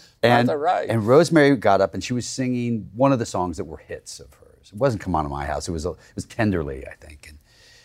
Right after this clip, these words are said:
Speaker 1: you know, the evening breeze. And I'm listening to her sing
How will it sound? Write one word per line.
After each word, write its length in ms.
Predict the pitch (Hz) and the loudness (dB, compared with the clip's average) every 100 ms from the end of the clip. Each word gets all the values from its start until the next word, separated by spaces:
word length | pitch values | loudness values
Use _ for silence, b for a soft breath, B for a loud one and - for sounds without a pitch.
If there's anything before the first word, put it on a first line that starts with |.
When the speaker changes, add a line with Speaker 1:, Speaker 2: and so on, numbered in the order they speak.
| b b _ - | b b _ -6
Speaker 1:
you 120 | 98 | -2
know, 260 | 85 78 78 | -2 -2 -2
the 140 | 85 | 0
evening 440 | 104 123 127 160 139 | 2 2 2 2 2
breeze. 360 | 143 143 - 120 - - - | 4 4 2 -6 -8 -12 -4
And 220 | 107 107 _ _ _ _ - | -2 -2 _ _ _ _ -4
I'm 160 | 107 120 | -2 0
listening 240 | 151 214 | 0 -2
to 100 | - 104 | -2 -4
her 40 | |
sing 460 | - 80 73 71 | -6 -10 -14 -20